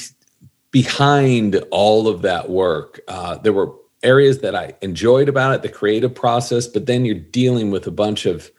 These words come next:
people in the corporate world who would change their mind all the time. And I thought, "Wouldn't, wouldn't there be a way of extracting this creative part and just, just doing that without dealing with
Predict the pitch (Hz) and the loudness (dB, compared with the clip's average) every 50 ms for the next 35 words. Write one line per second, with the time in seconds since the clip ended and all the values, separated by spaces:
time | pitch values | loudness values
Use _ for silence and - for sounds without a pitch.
0 | _ _ _ _ _ _ _ - - 131 127 - 120 101 101 95 90 85 - - | _ _ _ _ _ _ _ 0 0 0 2 2 0 -2 -2 -2 -4 -8 -2 2
1 | 147 139 135 135 - 117 - - 117 117 120 123 123 120 120 107 98 82 85 82 | 2 4 4 2 0 -4 -4 -4 -2 2 2 4 4 2 2 -2 -4 -6 -6 -10
2 | - - 127 120 120 117 - 98 90 98 104 117 117 113 117 110 113 104 110 - | -4 -4 -2 -2 -2 -2 -2 -2 -2 0 0 0 0 0 -2 -2 -2 -4 -6 -6
3 | - 117 110 117 120 120 117 101 87 92 98 101 - 120 104 95 - - - - | -6 -4 -2 -2 -2 -2 -2 -2 -4 -4 -6 -4 0 0 2 2 0 -4 -10 -20
4 | - - - _ _ _ _ _ _ _ 117 131 156 151 196 - - - - 127 | -20 -20 -20 _ _ _ _ _ _ _ 2 2 2 2 0 -6 -10 -10 -2 0
5 | 175 214 240 254 240 208 151 131 151 147 143 139 139 - - - _ - 101 95 | 0 0 2 0 0 0 0 2 2 2 2 2 0 -2 -4 -8 _ -2 0 0
6 | 92 98 101 101 107 104 107 110 107 - - - 95 95 85 - - 85 - - | 2 0 2 2 4 4 4 2 2 0 -2 -4 -4 -4 -4 -6 -8 -10 -8 -10
7 | - - - 107 104 110 107 - - 110 104 101 92 90 - - - - 107 104 | -8 -2 0 2 2 2 0 -2 -6 -6 -4 -4 -4 -6 -8 -10 -2 2 2 4
8 | 110 143 170 131 101 - - - - - - 120 55 - - - - _ _ _ | 4 4 4 2 0 -4 -8 -12 -10 -8 -6 -6 -6 -6 -8 -12 -20 _ _ _
9 | - - - _ _ _ _ - 98 101 101 98 95 92 - 156 156 - - - | -20 -20 -20 _ _ _ _ -8 -6 -4 -4 -4 -4 0 2 2 2 2 -2 -2
10 | 202 214 208 - - 240 220 208 185 160 139 120 113 110 101 92 82 76 - - | -2 -2 -2 0 -2 0 0 2 2 2 2 2 2 0 0 -2 -2 -6 -6 -2
11 | 110 113 107 120 117 - 113 101 - 120 123 123 123 120 110 101 98 - | -2 2 2 2 2 0 -4 -2 -2 0 0 2 0 0 0 0 -2 -2